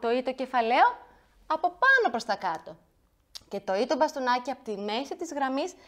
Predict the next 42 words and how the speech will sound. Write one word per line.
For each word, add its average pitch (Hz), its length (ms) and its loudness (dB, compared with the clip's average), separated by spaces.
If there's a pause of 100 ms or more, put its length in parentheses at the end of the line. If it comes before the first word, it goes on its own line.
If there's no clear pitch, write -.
(240)
ξεκινάω, 302 680 2
λίγο 440 400 -2
πριν 427 120 -6
φτάσω, 427 380 0
το 370 80 -6
γυρνάω 302 400 -4
και 302 80 -12
το 277 120 -10
κάνω 233 220 -8
μπαστούνάκι. 175 920 -12 (720)
Θέλω 269 220 -4
να 254 120 -4
τα 240 100 -6
κάνετε 440 260 -2
πολύ 302 260 6 (180)
όμορφα 240 260 2
στο 196 100 -10
σπίτι, 196 360 -2
ε, 359 40 8 (140)
και 294 100 -4
να 285 100 2
είναι 480 200 2
το 330 80 4
ένα 440 360 4
κάτω 466 260 -2
από 453 120 -6
το 508 80 -2 (160)
άλλο. 196 320 2 (340)
Και 269 100 -4
να 214 160 0
ακουμπάνε 202 480 0
στις 311 200 -6
γραμμούλες, 240 540 0
όπως 202 220 -12
έχουμε 294 300 -4
πει. 269 380 -2 (640)
Λοιπόν, 427 200 2
πάμε 508 480 -2
τώρα 554 180 2
στο 403 240 0
puzzle 240 400 6 (100)
μας. - 260 -16